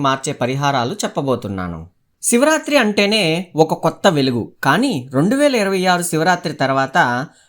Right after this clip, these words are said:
మేషరాశి వారికి కాలం ఎలా ఉండబోతోంది? శనిదేవుడు మీ రాశికి పన్నెండవ ఇంట్లోకి ప్రవేశించి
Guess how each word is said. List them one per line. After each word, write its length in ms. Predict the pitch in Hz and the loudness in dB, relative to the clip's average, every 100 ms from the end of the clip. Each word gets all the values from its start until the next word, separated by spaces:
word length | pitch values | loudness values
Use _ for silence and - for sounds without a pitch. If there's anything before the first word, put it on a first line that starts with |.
| - | -2
మేషరాశి 600 | 120 160 214 226 208 196 | 2 2 2 2 2 2
వారికి 280 | 160 147 160 165 | 0 0 -2 0
కాలం 260 | 131 151 180 139 | 4 4 2 2
ఎలా 140 | 147 | 2
ఉండబోతోంది? 800 | 170 147 139 135 135 127 120 123 123 - _ _ | 2 0 0 -2 -2 -4 -4 -6 -8 -14 _ _
శనిదేవుడు 540 | - 143 196 214 220 190 | -2 2 2 4 2 2
మీ 140 | 160 | 2
రాశికి 540 | 151 139 156 - - 139 123 143 - _ - | 2 2 2 -4 -4 -2 -2 -4 -12 _ 2
పన్నెండవ 480 | 143 190 202 196 165 | 2 2 2 2 2
ఇంట్లోకి 380 | 147 143 143 220 | 0 0 -2 0
ప్రవేశించి 580 | - 139 151 147 139 135 | 0 2 2 0 -2 -2